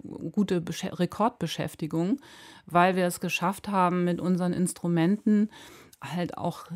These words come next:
äh, gering qualifizierte Menschen in Arbeit zu bringen. Also der Preis von einem höheren Mindestlohn wäre wieder steigende Arbeitslosigkeit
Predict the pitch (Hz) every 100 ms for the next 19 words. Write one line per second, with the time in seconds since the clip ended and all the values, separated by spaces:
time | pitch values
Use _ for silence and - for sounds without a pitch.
0 | - 170 170 165 - - 185 165 185 196
1 | 190 - 180 175 - 170 - 185 175 160
2 | 156 180 170 160 123 170 220 220 - 196
3 | 190 190 190 196 196 - - - - 185
4 | 165 170 165 - 175 196 247 - 202 -
5 | 170 180 175 175 165 202 226 208 185 180
6 | 175 - 185 208 226 214 - 180 185 180
7 | 180 180 175 170 165 - - 190 185 175
8 | - 160 185 180 147 165 170 165 - -
9 | 165 160 160 - 160 151 151 -